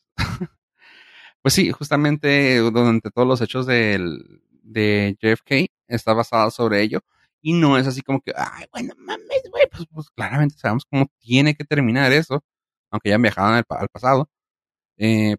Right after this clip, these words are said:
pero está, eh, o sea, está más floja, no te deja tanta tensión como en la primera,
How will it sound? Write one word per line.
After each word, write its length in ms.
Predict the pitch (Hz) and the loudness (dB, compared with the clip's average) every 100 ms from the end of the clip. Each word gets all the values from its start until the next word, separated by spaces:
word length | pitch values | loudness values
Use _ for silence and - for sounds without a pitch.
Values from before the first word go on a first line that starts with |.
| - | 0
pero 280 | 117 107 101 | 2 2 0
está, 480 | - 107 107 110 _ _ _ _ _ 311 | -2 0 0 -2 _ _ _ _ _ 0
eh, 220 | 320 285 | 2 0
o 40 | _ | _
sea, 300 | - 196 - _ _ _ _ _ - | 0 0 0 _ _ _ _ _ -6
está 220 | 165 185 | -2 0
más 160 | 185 190 | 0 0
floja, 220 | 165 143 | 0 2
no 140 | 143 147 | 0 0
te 100 | 160 | 2
deja 220 | 160 175 | 0 0
tanta 260 | - 170 165 | -4 -4 -4
tensión 360 | 139 117 123 - | -2 -2 -4 -6
como 200 | 147 143 | -2 0
en 60 | |
la 60 | 123 | 0
primera, 520 | - 101 101 113 240 | -2 -2 0 0 -2